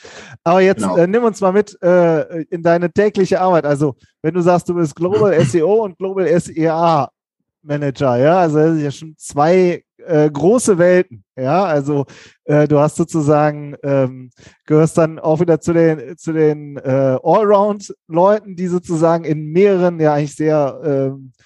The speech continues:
Speaker 1: unterschiedlichen Gewerken auch super, äh, erfahren sind.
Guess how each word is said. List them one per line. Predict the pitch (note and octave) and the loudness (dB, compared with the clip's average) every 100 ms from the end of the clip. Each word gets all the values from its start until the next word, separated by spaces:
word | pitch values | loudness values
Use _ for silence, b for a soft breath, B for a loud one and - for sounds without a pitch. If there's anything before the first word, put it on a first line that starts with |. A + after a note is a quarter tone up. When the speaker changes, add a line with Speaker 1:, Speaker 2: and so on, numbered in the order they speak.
| b - | b -6
Speaker 1:
unterschiedlichen | G3+ A3 D#3+ - D3+ D3+ - D3+ C#3+ | -2 0 0 -4 -2 -2 -2 -8 -4
Gewerken | C3+ C3+ E3+ - C3+ | 2 2 2 -2 -8
auch | B2+ A2+ | -8 -8
super, | - D3 B2+ B2+ A#2+ | -2 2 2 2 -2
äh, | - B2+ B2 | -2 -2 -2
erfahren | C3+ - D#3+ F3 C#3 | -4 -4 -2 -2 -2
sind. | A#2 D3 G3 | -2 -2 -6